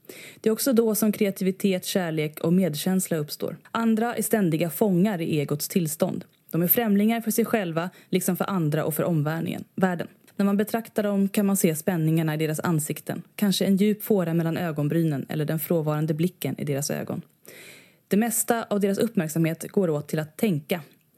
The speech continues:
Och därför ser de dig inte riktigt, och de lyssnar egentligen inte heller på vad du säger. Det är inte närvarande i någon situation eftersom deras uppmärksamhet antingen ligger i det förflutna eller i framtiden, som båda naturligtvis endast existerar i sinnet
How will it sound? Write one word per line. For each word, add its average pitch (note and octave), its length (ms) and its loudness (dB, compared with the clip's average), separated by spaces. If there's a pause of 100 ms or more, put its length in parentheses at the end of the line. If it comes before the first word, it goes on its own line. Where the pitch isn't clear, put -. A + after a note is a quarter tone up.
(300)
Och E3 80 0
därför G#3+ 460 -2
ser G3 240 2
de G#3 80 -4
dig A#3+ 80 2
inte G#3+ 220 2
riktigt, - 480 -6
och - 140 -4
de E3 120 2
lyssnar F#3+ 300 0
egentligen D#3+ 380 -2
inte D3+ 140 -2
heller C#3 260 -2
på D3 160 -4
vad C#3+ 120 -2
du D3+ 40 -2
säger. G#3 400 0 (640)
Det - 100 0
är G#3+ 40 4
inte G3+ 200 2
närvarande F#3 800 0
i - 40 0
någon E3+ 260 2
situation D3+ 680 0
eftersom D3+ 540 0
deras D3+ 240 -2
uppmärksamhet E3 840 -2
antingen G3 500 2
ligger D#3+ 240 0
i D#3+ 60 0
det D3+ 80 0
förflutna A3 600 -2 (240)
eller A#3+ 180 2
i A#3+ 100 4
framtiden, - 580 -4 (280)
som - 180 2
båda G3 260 2
naturligtvis F3+ 720 0
endast G#3 460 0
existerar D#3+ 560 -2
i - 80 -4
sinnet G#3+ 520 0